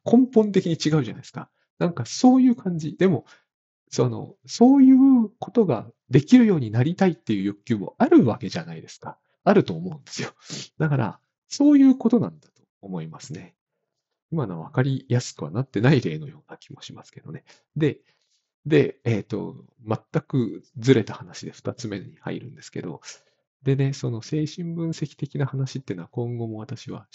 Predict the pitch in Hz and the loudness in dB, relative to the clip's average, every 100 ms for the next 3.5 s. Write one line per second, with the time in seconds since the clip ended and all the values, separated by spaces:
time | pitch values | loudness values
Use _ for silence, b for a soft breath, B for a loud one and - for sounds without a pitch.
0 | - 247 143 - - _ _ _ - 233 | -4 -2 -2 -6 -20 _ _ _ -6 -6
1 | - - 82 - - 85 64 _ _ _ | -6 -10 -14 -18 -12 -12 -12 _ _ _
2 | _ 107 - b b b 160 202 127 101 | _ -12 -12 b b b -4 0 0 -2
3 | 78 - 101 - | -8 -16 -20 -20